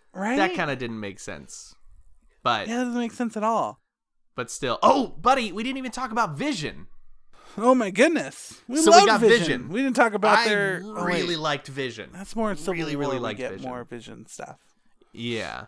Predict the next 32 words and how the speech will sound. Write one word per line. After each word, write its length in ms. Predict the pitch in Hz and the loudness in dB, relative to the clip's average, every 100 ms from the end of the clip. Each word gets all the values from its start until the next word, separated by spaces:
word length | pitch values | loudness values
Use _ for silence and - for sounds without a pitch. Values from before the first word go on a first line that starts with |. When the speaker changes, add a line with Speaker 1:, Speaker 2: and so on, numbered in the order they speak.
| _ | _
Speaker 1:
But, 180 | 139 139 | -4 -2
um, 260 | 135 131 120 | 0 0 0
Speaker 2:
Um, 80 | 110 | -4
but 120 | 139 139 | -8 -6
he 100 | 208 | -4
was 160 | 180 | -4
great 320 | - 120 156 | -6 -6 -4
as 120 | 135 113 | -4 -6
he 80 | 104 | -6
was. 280 | 127 120 | -4 -2
I 100 | 113 | -2
like 240 | 117 131 - | -2 -4 -4
that 80 | 127 | -10
he 60 | |
kinda 240 | - 127 104 | -8 -8 -6
modeled, 520 | 95 98 107 104 101 _ _ _ - | -6 -4 -2 -4 -8 _ _ _ -12
uh, 380 | 101 95 78 90 - _ | -8 -8 -8 -10 -16 _
Thor 340 | - 113 110 | -10 -4 -2
a 60 | 113 | -2
little 220 | 117 117 | -2 -4
bit. 220 | 113 123 | -4 -4
I 100 | 95 | -2
like 180 | 143 208 | -2 -2
that 100 | 190 | -4
they 100 | 165 | -8
kinda 220 | 160 156 | -8 -6
have 160 | 131 135 | -4 -2
that 160 | 131 - | -4 -8
connection 420 | 120 117 - 113 | -12 -12 -12 -12
where 120 | 107 | -12
Thor 340 | - 110 110 | -10 -6 -4
was, 340 | 107 104 - | -4 -6 -10